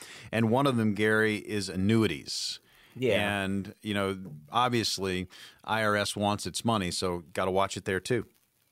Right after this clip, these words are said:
Speaker 2: Hey, well, you do. It's according to what kind of annuity you have. I mean, um, you know, if you took an,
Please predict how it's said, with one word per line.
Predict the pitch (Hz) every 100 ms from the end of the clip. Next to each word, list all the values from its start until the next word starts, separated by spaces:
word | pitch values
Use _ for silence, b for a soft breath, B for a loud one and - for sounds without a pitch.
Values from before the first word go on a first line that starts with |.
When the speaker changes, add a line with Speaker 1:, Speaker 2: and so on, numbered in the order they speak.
| B B B B
Speaker 2:
Hey, | 392 -
well, | 226
you | 214
do. | 208
It's | 226 117 -
according | - 160
to | 160
what | 135
kind | 160
of | 143
annuity | 131 156 147
you | 123 107
have. | 151 156 85 101
I |
mean, | 107 107 107 107
um, | 110 107 104 104 104
you | 113
know, | 107
if | 104 -
you | 156
took | 175 160
an, | 120